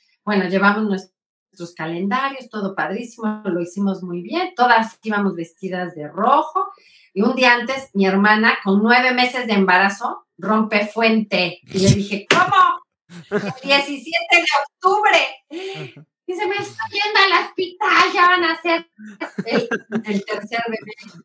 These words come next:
Speaker 1: Yo, "¿Cómo crees?". Entonces digo, "Ya me quedé sin la mitad". Entonces dice mi mamá, "Pues yo me voy contigo, que el marido se vaya al hospital y yo me voy contigo a Juntos por México". Pues órale. Entonces, Juntos por México,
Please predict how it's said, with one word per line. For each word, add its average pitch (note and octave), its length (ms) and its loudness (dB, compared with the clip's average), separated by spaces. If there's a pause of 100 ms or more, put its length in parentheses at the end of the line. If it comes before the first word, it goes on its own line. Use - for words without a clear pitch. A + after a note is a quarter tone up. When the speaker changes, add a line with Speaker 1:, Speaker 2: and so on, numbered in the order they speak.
(240)
Speaker 1:
Yo, D4 200 -6
"¿Cómo B4+ 420 2
crees?". C5+ 580 -4 (460)
Entonces - 220 -2
digo, - 140 -2
"Ya - 220 -2
me A#4 140 -4
quedé A4 280 -2
sin G#4 200 -10 (120)
la F#4 80 2
mitad". A4 440 4 (500)
Entonces - 280 2
dice E4+ 220 2
mi D#4 140 6
mamá, A#3+ 340 2
"Pues A3 180 -2
yo G#4 120 -8
me G4+ 80 0
voy G4+ 160 0
contigo, F#4 800 0 (280)
que A3 100 -2
el A3 80 2
marido C4+ 360 4
se C#4+ 120 0
vaya D4 240 4
al D4 60 0
hospital C4 560 2
y G3+ 40 -4
yo B3 140 2
me C4+ 140 0
voy C4 180 2
contigo C4 380 -2
a - 180 -2
Juntos B3+ 320 -10
por G#3+ 180 -2
México". - 600 -12 (280)
Pues G3+ 220 2
órale. A3 440 4 (160)
Entonces, - 260 -6
Juntos F#4+ 360 2
por C4 200 2
México, E4 340 0